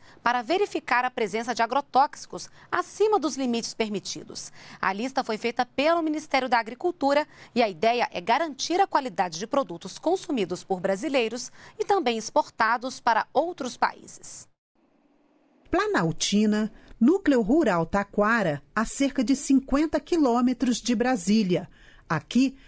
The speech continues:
Speaker 2: a família de seu Maurício tem uma propriedade de trinta hectares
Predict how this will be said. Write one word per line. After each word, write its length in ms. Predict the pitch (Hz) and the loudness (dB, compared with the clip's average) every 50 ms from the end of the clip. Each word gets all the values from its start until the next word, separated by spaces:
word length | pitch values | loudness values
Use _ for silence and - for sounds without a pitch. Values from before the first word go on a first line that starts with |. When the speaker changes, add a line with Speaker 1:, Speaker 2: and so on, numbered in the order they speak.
| - - - | -20 -6 -4
Speaker 2:
a 80 | - 392 | -4 -2
família 560 | - 349 247 180 165 175 214 240 214 185 165 | 0 0 2 2 4 4 4 4 2 2 0
de 100 | 147 170 | 0 0
seu 240 | - - - 202 202 | -2 0 2 2 2
Maurício 640 | 196 180 160 156 147 160 208 247 233 - - 185 156 | 2 2 0 2 2 2 2 2 2 0 -2 -4 -2
tem 220 | - - 294 349 | 0 0 0 2
uma 160 | 359 311 240 | 2 0 0
propriedade 1000 | - - 233 294 370 381 - 220 208 170 156 147 147 175 196 226 240 208 180 220 175 | 0 0 0 0 0 0 0 0 0 0 0 0 0 0 0 0 0 0 -2 -2 0
de 140 | 175 214 | 0 -2
trinta 420 | - - - 285 339 403 339 - 196 | -2 0 -2 0 0 0 -2 -2 -4
hectares 760 | 170 - 160 - - 208 233 254 220 180 170 - - - | -2 -2 -4 -2 0 0 2 2 0 0 -2 -4 -4 -8